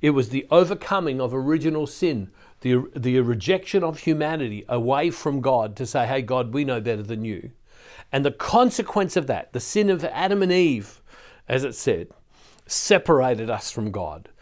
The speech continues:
And what the cross does is the cross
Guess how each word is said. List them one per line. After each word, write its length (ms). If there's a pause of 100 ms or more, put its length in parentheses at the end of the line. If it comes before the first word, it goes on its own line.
(260)
And 140
what 160
the 80
cross 400
does 400 (140)
is 140
the 60
cross 440